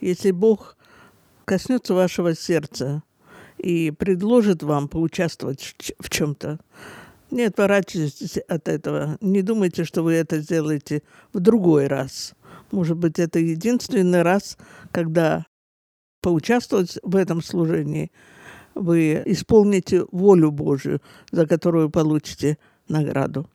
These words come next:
Пожертвование можно сделать через веб-сайт объединения P C S B A точка com. В разделе «О нас»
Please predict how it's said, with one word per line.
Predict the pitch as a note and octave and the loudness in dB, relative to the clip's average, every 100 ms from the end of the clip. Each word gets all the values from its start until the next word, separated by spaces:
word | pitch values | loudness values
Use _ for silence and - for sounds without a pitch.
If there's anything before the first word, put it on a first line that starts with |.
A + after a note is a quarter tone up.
| _ _ | _ _
Пожертвование | - C4 D4 - C#4+ E4 D#4+ A3+ | -6 0 0 0 0 2 2 2
можно | A3 A#3+ A#3+ A#3+ | 4 2 2 -2
сделать | G#3 C4 C4 B3 | 0 0 0 0
через | A#3+ A3 G3 | -2 -6 -2
веб-сайт | A#3+ G3+ - A#3+ A3+ | -4 -4 0 0 0
объединения | A3+ G3+ G#3+ A3 A3 C4+ D4 A#3 F#3+ D#3+ D#3 _ _ _ _ _ _ _ _ - | -4 -4 -8 -4 -2 -2 0 2 2 0 -4 _ _ _ _ _ _ _ _ -12
P | A#3 A3 | -6 -4
C | F#3 - - A3 F3+ | -4 -8 -6 -4 -4
S | - A3+ G#3 F3+ | 0 2 2 0
B | E3+ F#3+ E3+ - A3 | -6 -4 -4 -4 0
A | C#4 D#4+ - _ _ _ - | 0 0 -4 _ _ _ 0
точка | A3 G#3 - A#3 | 2 2 0 -4
com. | - F#3+ D#3+ D#3 - _ _ _ _ | -2 -2 -2 -6 -16 _ _ _ _
В | G3+ | -2
разделе | G#3+ G#3 - A3+ A3 A3 | 2 2 2 2 4 4
«О | A#3 G#3+ | 2 0
нас» | B3+ F#4 - - | 0 0 -2 -10